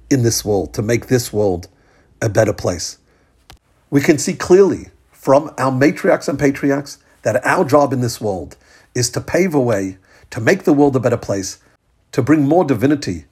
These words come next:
into this world, despite the challenges that are thrown our way, because it's not the reward that we look for, it's the effect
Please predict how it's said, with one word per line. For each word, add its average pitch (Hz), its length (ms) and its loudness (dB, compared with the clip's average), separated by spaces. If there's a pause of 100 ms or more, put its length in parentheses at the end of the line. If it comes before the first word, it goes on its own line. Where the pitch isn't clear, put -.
(220)
into 120 180 -2
this 104 240 -6
world, 90 360 -6 (540)
despite 131 800 0 (280)
the 113 100 -4
challenges 113 600 -2
that 101 100 -4
are 101 80 -6
thrown 131 380 0
our 107 220 -6
way, 90 360 -8 (600)
because 151 300 4
it's 143 180 -4
not 185 200 -2
the 170 80 4
reward 131 580 -2 (320)
that 131 220 -4
we 131 100 -2
look 107 220 -6
for, - 280 -16 (200)
it's - 160 -4
the 107 180 -4
effect - 560 -4